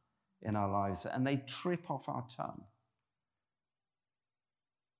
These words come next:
But Lord, we don't want to be a people that are just going through the motions,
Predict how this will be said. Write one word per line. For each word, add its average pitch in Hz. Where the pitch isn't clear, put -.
But 135
Lord, 143
we 156
don't 160
want 165
to 156
be 156
a 147
people 131
that 98
are 104
just -
going 120
through 120
the 113
motions, -